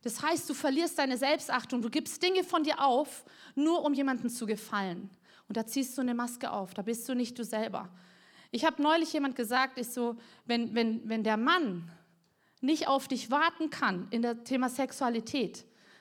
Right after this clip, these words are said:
dann wird es nicht der Richtige für dich sein, den du heiraten solltest.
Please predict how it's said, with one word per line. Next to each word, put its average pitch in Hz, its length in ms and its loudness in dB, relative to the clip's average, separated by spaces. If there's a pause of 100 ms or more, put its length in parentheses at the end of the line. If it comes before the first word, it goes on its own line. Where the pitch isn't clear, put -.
dann 240 160 0
wird 233 160 -4
es - 260 -6
nicht 269 380 2
der 269 80 4
Richtige 262 380 -2
für 233 160 -4
dich 220 180 -6
sein, 214 220 -2
den 202 120 0
du 196 120 -2
heiraten 202 380 0
solltest. - 540 -8